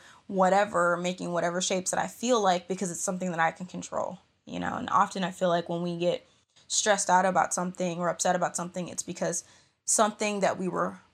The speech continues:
wanting to control or that we thought we had under control got out of control.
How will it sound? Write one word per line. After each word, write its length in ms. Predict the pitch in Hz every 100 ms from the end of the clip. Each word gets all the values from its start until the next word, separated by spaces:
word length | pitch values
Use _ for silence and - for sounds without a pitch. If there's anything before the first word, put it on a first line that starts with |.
| _ -
wanting 360 | 196 214 226
to 140 | 226 214
control 420 | 196 185 202 190
or 60 | 190
that 120 | 175
we 80 | 175
thought 320 | 180 214 202
we 80 | 196
had 160 | 196 170
under 180 | 175
control 500 | 180 185 - 170 180 - _ 180
got 200 | 175 160
out 200 | 170 175
of 140 | 185
control. 460 | - - - -